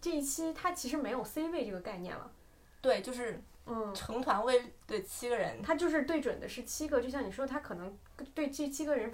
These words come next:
Speaker 1: 是比较平均的一个状态。因为你看，
Speaker 2: 嗯。
Speaker 1: 像他们自己七个人的那一场公演，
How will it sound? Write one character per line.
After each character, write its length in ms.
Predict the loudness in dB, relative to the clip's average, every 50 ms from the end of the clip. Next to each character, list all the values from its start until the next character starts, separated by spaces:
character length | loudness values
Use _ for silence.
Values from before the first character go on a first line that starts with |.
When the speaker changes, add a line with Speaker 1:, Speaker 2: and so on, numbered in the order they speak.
| -8 -12
Speaker 1:
是 140 | -14 -14 -12
比 100 | -6 -6
较 100 | -6 -6
平 220 | -6 -8 -8 -6
均 140 | -4 -2 -2
的 60 | 0
一 40 | 0
个 80 | -2
状 220 | -2 -2 -2 -4 -4
态。 160 | -6 -6 -4
因 140 | -2 0 0
为 80 | 0
你 100 | 0 0
看， 140 | 0 0 0
Speaker 2:
嗯。 20 | 2
Speaker 1:
像 180 | 2 2 2
他 120 | 4 2 2
们 120 | 2 0
自 140 | -2 -4 -4
己 120 | -4 -6
七 200 | -6 -4 -2 0
个 100 | 2 2
人 120 | 2 2 0
的 100 | -2 -2
那 100 | -2 -2
一 80 | -4
场 220 | -4 -8 -8 -8 -4
公 160 | -4 -2 0
演， 160 | 0 0 -2